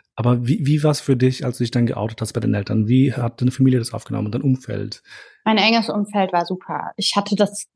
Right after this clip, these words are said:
Speaker 2: Glück, glaube ich, dass ich einfach schon dreiundzwanzig war. Ich hatte auch selber ein anderes Selbstbewusstsein, damit umzugehen, wenn jemand mal ein bisschen verwirrt war. Die kleinen Ängste meiner Eltern oder so konnte ich easy peasy auf-, ähm, aushalten.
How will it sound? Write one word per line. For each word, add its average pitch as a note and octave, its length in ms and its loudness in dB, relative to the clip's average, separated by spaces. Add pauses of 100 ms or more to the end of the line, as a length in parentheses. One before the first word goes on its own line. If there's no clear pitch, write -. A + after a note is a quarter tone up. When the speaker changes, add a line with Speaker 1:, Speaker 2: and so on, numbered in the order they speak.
(100)
Speaker 2:
Glück, A3 520 2 (120)
glaube F#3+ 340 4
ich, F#3+ 140 -2
dass F#3 220 -2
ich - 260 -4
einfach F#3+ 240 -4
schon G#3 160 0
dreiundzwanzig F3+ 720 0
war. E3+ 240 2
Ich - 100 -6
hatte G#3 180 2
auch G3 80 0
selber G3+ 260 2
ein G3 120 0
anderes F#3+ 300 -4
Selbstbewusstsein, F3+ 760 -2
damit F3+ 200 0
umzugehen, F3 580 -2
wenn F#3 180 4
jemand F3 360 2
mal D#3+ 100 -2
ein D#3 60 -6
bisschen F3 240 -2
verwirrt E3+ 540 -4
war. D3+ 240 2 (320)
Die - 80 0
kleinen G3+ 320 2
Ängste G3+ 320 2
meiner E3+ 320 0
Eltern F3+ 420 -2 (100)
oder F3+ 200 2
so F3+ 160 -2
konnte G3+ 220 -6
ich - 120 -10
easy A3+ 220 0
peasy G#3 340 2
auf-, G3+ 320 2 (460)
ähm, A3 760 0 (120)
aushalten. A#3 840 -6